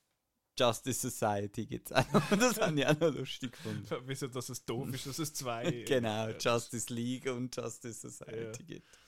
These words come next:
Speaker 2: Und dann
Speaker 1: Mhm.
Speaker 2: machen sie nachher noch einen Avengers-Joke und dann hast du wahrscheinlich die Hände verrührt.
Speaker 1: Ja.
Speaker 2: <laughs> Genau.
Speaker 1: Also.
Speaker 2: Ja, also ich habe ihn, ich habe ihn noch charmant gefunden, noch lustig, äh, aber jetzt nicht, hat mir jetzt nicht aus den Socken gehauen.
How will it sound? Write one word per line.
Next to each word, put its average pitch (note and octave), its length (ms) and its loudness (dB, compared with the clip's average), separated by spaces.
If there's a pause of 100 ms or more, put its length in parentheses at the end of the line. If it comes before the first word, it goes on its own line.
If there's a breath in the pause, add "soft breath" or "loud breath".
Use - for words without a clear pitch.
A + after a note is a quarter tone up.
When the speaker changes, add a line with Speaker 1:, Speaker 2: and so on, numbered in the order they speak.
(340 soft breath)
Speaker 2:
Und B2+ 120 -12
dann A2+ 200 -6
Speaker 1:
Mhm. A2 60 -8
Speaker 2:
machen A2 220 -8
sie - 120 -14
nachher G#2 180 -14
noch G2 100 -16
einen G#2 180 -14
Avengers-Joke D3 840 -4
und A#2+ 120 -8
dann A2+ 100 -4
hast A2 140 -8
du G#2+ 100 -12
wahrscheinlich G2 300 -14
die - 80 -20
Hände - 200 -18
verrührt. - 320 -14
Speaker 1:
Ja. - 460 -16
Speaker 2:
<laughs> - 100 -10 (1160 loud breath)
Genau. - 240 -10 (180)
Speaker 1:
Also. C3+ 300 8
Speaker 2:
Ja, C4 60 2
also - 180 6 (100)
ich G3+ 140 -6
habe F3+ 160 0
ihn, E3+ 160 -2
ich C#3 140 -4
habe C#3+ 120 0
ihn B2+ 400 -4 (680)
noch C3 180 -2
charmant F#3 540 -2
gefunden, F3 400 -6
noch C#3+ 100 0
lustig, D3 680 -4
äh, - 80 -12
aber A2+ 340 -10
jetzt - 220 -14
nicht, - 300 -16 (640)
hat - 140 -16
mir F#2+ 60 -16
jetzt - 120 -18
nicht F#2 120 -18
aus G2+ 120 -16
den - 80 -16
Socken - 360 -18
gehauen. - 340 -18